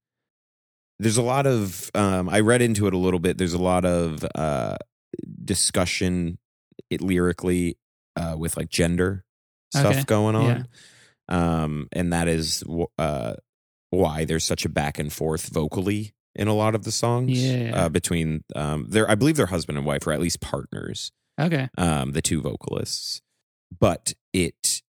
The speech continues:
Speaker 1: uh, is specifically, like, focused on, like, that era of culture of, like, the sixties, like, gender in the sixties, I believe,
Speaker 2: Huh.
Speaker 1: is, like, the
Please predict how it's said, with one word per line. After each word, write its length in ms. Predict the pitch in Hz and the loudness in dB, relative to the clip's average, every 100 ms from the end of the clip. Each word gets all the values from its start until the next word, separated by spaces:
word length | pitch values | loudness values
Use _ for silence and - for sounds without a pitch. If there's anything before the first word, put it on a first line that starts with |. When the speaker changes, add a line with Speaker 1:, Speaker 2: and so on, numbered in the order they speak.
| _ _ _ _ | _ _ _ _
Speaker 1:
uh, 200 | 85 76 73 | -6 -4 2
is 120 | 104 | 4
specifically, 800 | 113 101 113 - 101 107 95 90 | 4 4 2 0 -2 2 2 2
like, 240 | 85 78 | 0 -4
focused 640 | - - 92 92 85 - - | -2 2 2 2 0 -2 -2
on, 580 | 87 87 85 85 76 - - | 0 0 0 -2 -4 -8 -4
like, 260 | 85 78 | -2 -2
that 220 | 85 80 - | -4 -4 -2
era 560 | 87 85 82 78 73 - - | 0 2 2 2 0 -4 -2
of 480 | 78 76 65 - - _ _ _ _ _ - | -2 -2 -6 -14 -20 _ _ _ _ _ -14
culture 540 | - 92 82 90 80 | -2 -2 0 0 0
of, 160 | 73 - | 0 -2
like, 140 | 76 - | -6 -4
the 80 | |
sixties, 720 | - - 76 - - 50 - - | -4 -4 -4 -4 -6 -8 -6 -6
like, 160 | 64 - | -6 -2
gender 400 | 82 69 71 73 | -2 -2 -2 -4
in 100 | 73 | -4
the 80 | - | -8
sixties, 580 | - - - - - - | -10 -8 -10 -8 -8 -10
I 60 | - | -10
believe, 400 | - - - - | -10 -10 -12 -8
Speaker 2:
Huh. 160 | 147 139 - | -4 -4 -4
Speaker 1:
is, 180 | - - | -4 -4
like, 220 | 76 - | -6 -6
the 320 | 69 62 - | -8 -8 -10